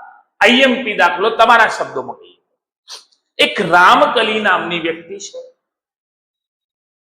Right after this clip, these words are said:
અઠવાડિયાની બચત પાંચ રૂપિયાથી શરૂ કરે છે. મિત્રો પ્રશ્ન થાય કે અઠવાડિયાની પાંચ રૂપિયા બચત?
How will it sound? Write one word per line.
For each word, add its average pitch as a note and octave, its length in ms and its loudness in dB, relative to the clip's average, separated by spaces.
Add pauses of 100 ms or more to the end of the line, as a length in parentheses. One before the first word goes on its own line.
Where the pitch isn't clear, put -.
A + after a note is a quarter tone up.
(100)
અઠવાડિયાની A3+ 840 4
બચત G3 220 0 (760)
પાંચ C#4 260 2
રૂપિયાથી D#3 420 -2
શરૂ A2 280 -16
કરે - 240 -20
છે. - 80 -20 (300)
મિત્રો G#3+ 220 4
પ્રશ્ન C4+ 320 2
થાય A3+ 180 4
કે A#3 100 6
અઠવાડિયાની G#3 540 0
પાંચ G3 220 -4
રૂપિયા F#3+ 260 -4
બચત? F3 260 -10